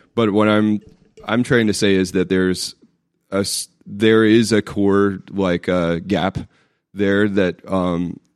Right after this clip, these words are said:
that the conservative Christian side has been building for a really long time and is sort of, uh,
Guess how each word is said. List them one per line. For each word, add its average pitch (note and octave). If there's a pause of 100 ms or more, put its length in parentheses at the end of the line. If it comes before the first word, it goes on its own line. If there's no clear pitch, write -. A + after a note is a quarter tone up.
(120)
that F2
the F2+ (420)
conservative G2
Christian F2+
side E2+
has F#2
been F2 (500)
building F2+
for E2+
a D#2
really E2+
long D#2
time D2
and D#2
is E2
sort F2
of, E2 (380)
uh, E2+